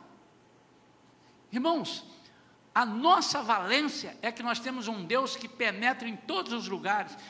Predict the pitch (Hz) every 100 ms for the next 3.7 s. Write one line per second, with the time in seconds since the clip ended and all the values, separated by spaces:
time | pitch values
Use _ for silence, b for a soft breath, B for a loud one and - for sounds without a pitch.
0 | - 254 269 226 165 262 277 220 220 311
1 | 277 262 262 262 240 226 - - 285 302
2 | 302 - B B - 392 415 359 339 330
3 | - 233 208 180 - - -